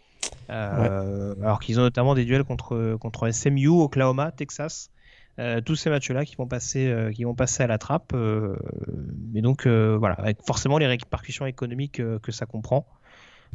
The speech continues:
Speaker 1: Donc, euh, voilà, des conséquences un peu fâcheuses pour, euh, une équipe de A M qui était, qui était très, très souvent dans le coup, le programme de, de R six Slocum,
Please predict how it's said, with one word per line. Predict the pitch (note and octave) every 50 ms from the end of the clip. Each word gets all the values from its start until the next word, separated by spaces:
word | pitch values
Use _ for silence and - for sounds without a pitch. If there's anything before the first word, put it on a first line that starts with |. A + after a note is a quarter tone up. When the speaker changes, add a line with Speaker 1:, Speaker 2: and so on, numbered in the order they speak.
| -
Speaker 1:
Donc, | - B2 A2 G#2+ - - A#2
euh, | A2 G#2+ G2+ F#2 F#2 F#2+ - - - -
voilà, | - G2 - - -
des | - F#2+ G#2
conséquences | - - A2+ A2 - B2+ - D3+ D3 -
un | C3+
peu | B2+ D#3 D3
fâcheuses | - D3 C#3 C3 - D#3 D#3 -
pour, | - C#3+ B2+ B2
euh, | A#2 A#2 A#2
une | A#2 A#2+
équipe | B2+ B2+ - D3+ C#3
de | C3+ B2+
A | B2 A#2+
M | A#2+ C3+ D#3 E3
qui | D#3+ - C#3
était, | B2+ - A#2+ A#2 A2+ A2 A2 A2 A2 A2
qui | -
était | A2+ - B2+ A#2+
très, | - - E3
très | D#3 - E3+
souvent | D3+ - E3 D3+ D#3 D3+
dans | C#3+ C3+
le |
coup, | B2+ - -
le | D#3+
programme | - - C3+ B2 B2+ C#3 B2+
de, | B2 A#2 A#2 A2+ A2
de | A2 B2
R | B2 B2
six | - - C3+
Slocum, | - - C3 A#2+ A#2 A2+ C3+ C#3 D#3